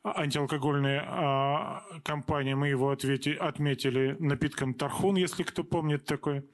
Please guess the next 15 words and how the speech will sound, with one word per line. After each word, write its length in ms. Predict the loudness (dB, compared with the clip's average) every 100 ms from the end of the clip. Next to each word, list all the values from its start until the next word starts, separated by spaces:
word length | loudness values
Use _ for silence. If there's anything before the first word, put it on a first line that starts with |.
| -20 -20 -16 -14 -14 -4
и 80 | 0
свежими 480 | 2 2 2 2 2
яблоками. 640 | 0 0 0 0 0 -2 -8 -10 -2
Но 80 |
самым 260 | 0 0 0
главным 320 | 0 0 0
событием 480 | -2 -2 -2 -2 -2
этого 320 | -2 0 -2
дня 260 | 0 0 0
был 240 | 0 -2
просмотр 600 | 0 -2 -2 -2 -2 -2
фильма 360 | 0 0 2 0
«Hot 260 | -2 -6
Day's 240 | -2 -2 0
Night» 340 | 0 0 -4